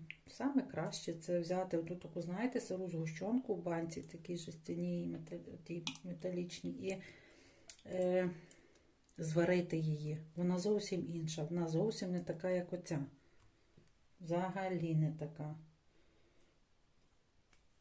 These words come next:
Вона такий смак класний має. Смачна та згущенка така. А ще краще самому зварити карамель. М.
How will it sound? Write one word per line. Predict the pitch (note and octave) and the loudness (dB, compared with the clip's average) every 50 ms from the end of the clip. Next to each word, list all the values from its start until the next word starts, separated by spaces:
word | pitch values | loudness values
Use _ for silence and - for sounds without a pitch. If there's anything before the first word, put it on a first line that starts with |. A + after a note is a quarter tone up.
| _ _ _ - | _ _ _ -8
Вона | D#3 D#3+ E3+ F#3 F#3 | -6 -4 -4 -4 -4
такий | F3+ - E3+ - - F#3+ F#3 | -6 -8 -10 -8 -8 -8 -8
смак | F3 - - F3+ F3+ G3+ B3 C4 - | -8 -8 -6 -4 -2 -2 -2 -4 -6
класний | - - F3 F3 E3 E3+ E3 E3+ E3+ E3 E3 D#3+ | -8 -6 -4 -2 -2 -4 -4 -4 -2 0 0 2
має. | D#3+ D#3+ D#3+ D#3 D#3 D#3 D#3 D#3+ D#3+ D#3 D#3+ - - - - - - - | 2 2 2 2 2 2 2 2 0 -2 -6 -10 -16 -20 -20 -20 -12 -8
Смачна | E3+ E3 E3 D#3+ - - F3 G3+ A#3+ C4 | -8 -8 -6 -6 -4 -4 0 2 2 2
та | - G#3+ E3 D#3+ | 2 2 2 0
згущенка | D#3 D3 D3+ D#3 - - F3 E3 D#3+ D#3+ D#3+ D#3 D#3+ - | -2 -6 -8 -10 -8 -6 -4 -4 -4 -4 -4 -6 -8 -8
така. | - D#3 D#3+ - E3 - - | -8 -8 -8 -8 -8 -8 -8
А | D#3+ | -6
ще | - - G3 G#3 A#3+ | -2 2 4 4 4
краще | - - G3 F3 D#3+ D#3+ D#3+ - - D#3+ | 4 2 0 0 0 0 -4 -6 -8 -10
самому | - - F3 E3+ E3+ F3+ F3+ E3+ E3 D#3+ | -8 -4 -4 -2 -2 0 0 0 -2 -2
зварити | D#3+ - E3 D#3+ F3 F#3 F3+ - D3+ | -2 -4 -2 0 0 0 -2 -4 -8
карамель. | - - E3 D#3 D3+ D3+ D#3+ F3+ G#3 A#3+ A#3 - - - - - - - - - - - - - - _ - - _ _ _ _ _ - - - - _ _ _ _ - - _ _ _ _ _ - F3+ | -6 -4 -4 -2 -2 0 0 0 0 0 0 -2 -4 -10 -18 -20 -20 -20 -20 -20 -20 -20 -20 -20 -20 _ -20 -20 _ _ _ _ _ -20 -20 -20 -20 _ _ _ _ -20 -20 _ _ _ _ _ -12 -6
М. | F3 F3+ F#3 G3 G#3 G#3+ G#3+ A3 G#3+ G#3 G#3 G3+ G3+ | -4 -4 -2 -2 -4 -6 -6 -6 -6 -6 -6 -6 -8